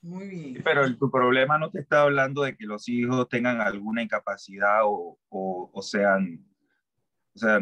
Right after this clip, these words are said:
Speaker 2: creo que el doscientos doce no viene a cuento según lo que plantea el problema.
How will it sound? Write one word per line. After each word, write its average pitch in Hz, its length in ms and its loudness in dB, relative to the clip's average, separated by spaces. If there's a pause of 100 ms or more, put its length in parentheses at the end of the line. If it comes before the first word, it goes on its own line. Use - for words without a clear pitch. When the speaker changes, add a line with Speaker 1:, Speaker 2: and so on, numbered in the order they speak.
(380)
Speaker 2:
creo 123 160 2
que 147 100 -2
el 120 140 0
doscientos 123 420 -4
doce 135 240 -4
no 131 120 -4
viene 113 220 -2
a 113 60 -4
cuento 120 380 -4
según 98 300 -10
lo 95 140 -8
que 95 140 -8
plantea 95 360 0
el 107 100 0
problema. - 480 -2